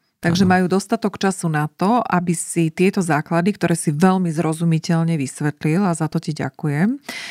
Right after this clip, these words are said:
Speaker 1: tak aby, e, to bol nejaký odrazový mostík pre získavanie tých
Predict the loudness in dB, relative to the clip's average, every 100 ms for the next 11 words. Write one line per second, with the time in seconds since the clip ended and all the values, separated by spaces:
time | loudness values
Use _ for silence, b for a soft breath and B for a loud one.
0 | B -6 -2 -2 2 4 4 2 -2 -2
1 | -2 -2 0 2 0 -2 0 0 0 -2
2 | -2 0 0 0 0 0 0 -2 -4 0
3 | -2 -2 B B B -2 0 0 -4 0
4 | 2 2 2 0 0 -2 -2 -6